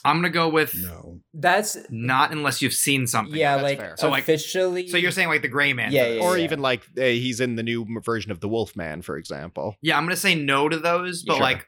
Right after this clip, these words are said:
Speaker 1: Top Gun Maverick, which was already supposed to be out
Speaker 4: Well,
Speaker 1: by
Speaker 4: yeah,
Speaker 1: now,
Speaker 4: that
Speaker 1: I
Speaker 4: one has a
Speaker 1: think was
Speaker 4: trailer. That
Speaker 1: supposed to.
Speaker 4: one, they already made it. It's
Speaker 3: Yeah,
Speaker 4: happening.
Speaker 3: like, officially the rules,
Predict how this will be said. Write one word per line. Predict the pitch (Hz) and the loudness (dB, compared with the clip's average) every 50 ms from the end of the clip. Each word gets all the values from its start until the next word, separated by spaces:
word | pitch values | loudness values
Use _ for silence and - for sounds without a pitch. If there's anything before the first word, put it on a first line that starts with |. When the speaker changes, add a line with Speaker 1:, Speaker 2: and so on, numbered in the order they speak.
| _ _ - | _ _ -8
Speaker 1:
Top | - 143 143 - | -6 -6 -4 -4
Gun | - 147 131 120 | -2 -2 -2 0
Maverick, | 113 117 123 131 123 147 147 135 - 127 | 0 0 0 0 0 0 -2 -2 -2 -4
which | 127 120 - | -8 -6 -6
was | 123 104 107 | -6 -6 -2
already | 113 123 120 120 117 113 | -2 -2 0 0 -2 -2
supposed | 107 - 110 - - 117 117 113 - - | -4 -6 -8 -6 -4 -4 -4 -4 -4 -4
to | 113 | -2
be | 117 113 120 | 0 0 0
out | 117 113 135 | 0 0 0
Speaker 4:
Well, | 180 185 | 0 2
Speaker 1:
by | 196 | 4
Speaker 4:
yeah, | 165 147 | 2 2
Speaker 1:
now, | 139 | 2
Speaker 4:
that | 165 | 2
Speaker 1:
I | 175 | 0
Speaker 4:
one | 180 175 | 2 0
has | 180 170 165 | 0 0 0
a | |
Speaker 1:
think | 156 - | -2 -4
was | - | 0
Speaker 4:
trailer. | - 156 143 135 131 127 127 127 | 2 2 4 4 2 2 2 2
That | 131 131 | 4 4
Speaker 1:
supposed | 127 135 131 | 4 4 2
to. | 123 117 | 0 -2
Speaker 4:
one, | 110 95 95 98 - | -6 -10 -12 -8 -2
they | - 117 117 | 0 2 4
already | 110 107 101 95 | 4 2 2 0
made | 95 92 87 80 73 69 - | -4 -4 -4 -4 -4 -6 -8
it. | 55 53 - - | -8 -10 -10 -10
It's | - 143 156 | -8 -2 2
Speaker 3:
Yeah, | 156 143 135 135 | 4 4 6 4
Speaker 4:
happening. | 131 139 139 - | 4 2 0 2
Speaker 3:
like, | |
officially | 143 160 147 - - 196 185 190 - 233 220 214 202 202 190 | 0 0 0 0 -2 -2 0 0 2 4 4 4 4 2 2
the | 160 170 156 135 | 4 4 4 4
rules, | 131 135 139 139 139 139 139 139 135 131 123 123 | 4 2 2 2 2 2 0 0 -2 -4 -6 -8